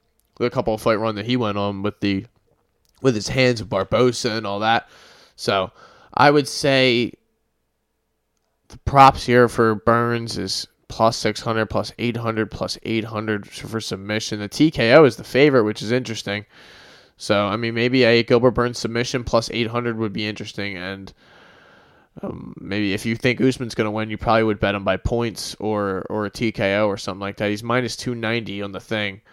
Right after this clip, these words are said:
on the, uh, money line. So maybe, I don't know. I don't really have an official pick on that. I'm gonna be honest with you. I wouldn't, if you were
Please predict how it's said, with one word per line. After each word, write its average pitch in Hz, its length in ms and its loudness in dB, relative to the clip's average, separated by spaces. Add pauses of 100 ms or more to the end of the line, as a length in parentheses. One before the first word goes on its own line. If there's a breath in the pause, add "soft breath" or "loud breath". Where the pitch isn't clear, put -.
(240 soft breath)
on 107 180 -4
the, 98 280 0
uh, 92 180 0
money 110 220 -2
line. 95 300 -4 (1400 soft breath)
So 113 240 -2
maybe, 120 640 0 (920)
I 123 80 6
don't 120 140 2
know. 113 140 2
I 110 100 6
don't 113 220 2
really 127 180 4
have 113 360 2
an 107 120 -2
official 107 540 -2
pick - 260 -4
on 120 120 -6
that. 123 120 0
I'm 117 80 -4
gonna 110 140 -8
be 110 80 -2
honest 113 180 -4
with 117 80 0
you. 104 60 2
I 95 60 2
wouldn't, 110 380 -4
if 104 200 -8
you 120 100 -2
were 113 320 0